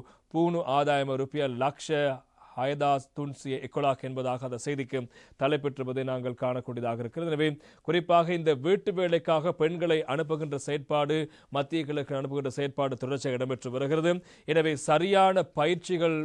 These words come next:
வழங்கப்படாமல் இருபத்தெட்டாயிரத்து நூற்று அறுபத்தைந்து,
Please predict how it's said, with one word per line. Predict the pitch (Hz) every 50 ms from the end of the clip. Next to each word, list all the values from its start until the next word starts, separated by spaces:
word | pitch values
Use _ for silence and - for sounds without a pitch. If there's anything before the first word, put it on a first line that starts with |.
| - 127
வழங்கப்படாமல் | 131 147 160 160 156 160 - - 139 139 139 131 110 131 147 160 156 - _ _ _ _ -
இருபத்தெட்டாயிரத்து | 127 151 170 190 196 196 - 190 180 151 - 170 165 160 160 156 139 165 151
நூற்று | 139 156 175 185 - - 170 156 151 160
அறுபத்தைந்து, | - 131 147 180 180 202 180 - - 175 170 165 151 156 156 147 139